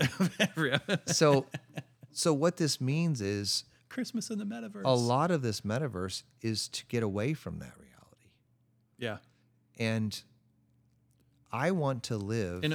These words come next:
Speaker 2: in a way that says, "God, you screwed up. I'm gonna go do something better."
Speaker 1: Or, "I don't think you saved all of this the way it needs to be saved."
Speaker 2: Yeah, yeah.
Speaker 1: I mean, a lot of this language is, we see the problem.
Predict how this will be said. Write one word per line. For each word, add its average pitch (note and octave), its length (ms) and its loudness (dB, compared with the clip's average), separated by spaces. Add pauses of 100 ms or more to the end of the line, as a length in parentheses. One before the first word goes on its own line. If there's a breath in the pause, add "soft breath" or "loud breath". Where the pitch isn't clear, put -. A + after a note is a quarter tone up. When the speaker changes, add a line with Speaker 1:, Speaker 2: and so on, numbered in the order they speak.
Speaker 2:
in D#3 140 -2
a C#3+ 40 -2
way D#3+ 220 -2
that B2+ 220 -6
says, A2 500 -6 (440)
"God, C3 280 -2
you B2 140 -4
screwed A2+ 360 -8
up. G#2 260 -10 (240)
I'm A#2+ 80 -4
gonna B2+ 120 -2
go A#2 140 -4
do A2+ 160 -6
something A2 340 -10
better." A2+ 280 -10 (440 soft breath)
Speaker 1:
Or, D#3 440 6
"I C3 180 4 (540)
don't C#3 280 4
think C3 360 -4
you A#2+ 180 0
saved A#2 540 0 (540)
all A2+ 240 4
of G2 140 -4
this G2+ 180 -4
the G#2+ 80 -4
way F#2+ 160 -2
it F2 80 -8
needs F#2+ 220 -6
to - 60 -18
be D#2 100 -10
saved." - 480 -6
Speaker 2:
Yeah, A2 200 -6 (260)
yeah. A#2 140 -12 (320 soft breath)
Speaker 1:
I - 40 -2
mean, B2 100 4
a A2+ 40 4
lot A2+ 240 4
of D3+ 60 2
this B2+ 200 0
language A2 420 -2
is, F#2 280 -4 (340 soft breath)
we G#2+ 120 0
see D#3+ 300 -2
the C#3+ 140 -2
problem. G2+ 600 -8